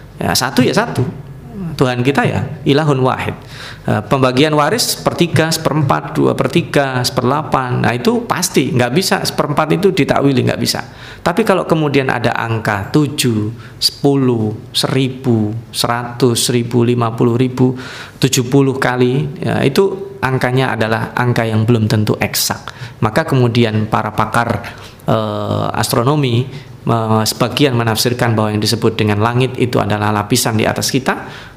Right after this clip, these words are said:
yang disebut dengan, eh, ionosfer, zonosfer, eh, dan isfer-isfer lainnya yang saya kira bisa dicari nanti di googling. Tetapi sebagian juga menolak bahwa hakikat langit itu tidak ada yang mengetahuinya. Karena,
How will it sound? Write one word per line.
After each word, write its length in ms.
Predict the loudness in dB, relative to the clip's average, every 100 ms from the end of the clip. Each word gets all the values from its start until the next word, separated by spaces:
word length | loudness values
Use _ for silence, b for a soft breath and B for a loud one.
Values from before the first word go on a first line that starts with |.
| -6
yang 160 | -2
disebut 400 | 0 0 0 0
dengan, 400 | 0 0 0 -2
eh, 960 | -2 -2 0 0 -2 -2 -4 -6 -2 0
ionosfer, 640 | 2 0 0 0 0 0
zonosfer, 640 | 0 2 2 0 0 0 0
eh, 440 | -2 -4 -4 -4 -2
dan 320 | -2 0 -4 B B B
isfer-isfer 640 | -2 0 0 2 0 2 2
lainnya 400 | 2 2 0 0
yang 160 | -2 -4 B B B
saya 240 | -2 -2
kira 400 | 0 -2 -2 -4
bisa 240 | -4 -2 0
dicari 400 | 0 0 0 -2
nanti 160 | -2
di 160 | -2 -2
googling. 480 | -2 -2 -2 -2 -2 B B
Tetapi 320 | -2 -2 0
sebagian 560 | -2 0 -4 0 0 2
juga 160 | 0 0
menolak 480 | 2 0 0 -2
bahwa 400 | -2 0 0 -4 B B -6
hakikat 480 | -2 0 0 0 2
langit 240 | 2 2
itu 240 | 0 0
tidak 320 | 0 0 0 -2
ada 160 | 0
yang 80 | 2
mengetahuinya. 720 | 0 0 0 2 2 2 -4 -10 B B -4
Karena, 480 | -2 0 0 0 -6